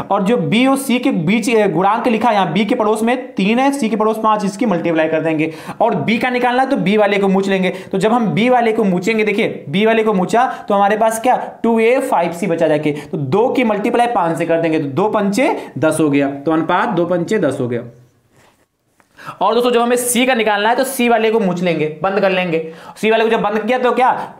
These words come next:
A बचा, B बचा, तो A के पड़ोस में क्या लिखा, Two, B के पड़ोस में क्या, थ्री, तो दो तीन छः हो गया, अनुपात छः हो गया। देखिए, पन्द्रह अनुपात दस अनुपात छः, जो आपने इतना लंबा process करने के बाद प्राप्त किया, यहाँ direct आपने प्राप्त किया, ये अथवा तरीका है। जब यह आपसे वस्तुनिष्ठ में पूछ ले, तब ऐसे लगाएंगे,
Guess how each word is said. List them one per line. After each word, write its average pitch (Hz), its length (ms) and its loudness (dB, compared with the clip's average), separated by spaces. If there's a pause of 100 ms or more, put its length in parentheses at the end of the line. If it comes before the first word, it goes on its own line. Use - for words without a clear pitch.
(100)
A 233 160 2
बचा, 247 320 0
B 165 100 0
बचा, 147 260 0
तो - 240 -8
A 220 300 0
के 247 140 0
पड़ोस 233 260 -2
में 240 100 0
क्या 254 100 2
लिखा, 254 240 2
Two, 180 240 0
B 185 180 0
के 254 80 0
पड़ोस 240 260 0
में 254 100 0
क्या, 262 100 2
थ्री, 147 280 0
तो 170 260 -4
दो 175 120 0
तीन 190 300 -2
छः 143 160 -2
हो 127 120 -2
गया, 123 400 -6
अनुपात 151 380 -2
छः 113 120 -6
हो 110 80 -4
गया। 113 160 -10 (140)
देखिए, 135 220 -4 (400)
पन्द्रह 175 440 0
अनुपात 175 720 -2
दस 196 140 0
अनुपात 175 260 -2
छः, 165 80 -2
जो 202 180 2
आपने 226 240 2
इतना 214 200 0
लंबा 202 300 0
process 208 320 -2
करने 196 220 0
के 190 80 0
बाद 165 220 0
प्राप्त 165 280 -2
किया, 180 420 -2
यहाँ 185 160 0
direct 165 280 0
आपने 156 220 -2
प्राप्त 127 300 -4
किया, 123 120 0
ये 160 120 2
अथवा 165 260 0
तरीका 127 320 -2
है। 107 120 -12 (840)
जब 160 160 0
यह 185 140 2
आपसे 175 280 0
वस्तुनिष्ठ 156 420 -2
में 170 100 -2
पूछ 156 140 -4
ले, 196 80 0
तब 190 140 0
ऐसे 143 160 -2
लगाएंगे, 117 400 -4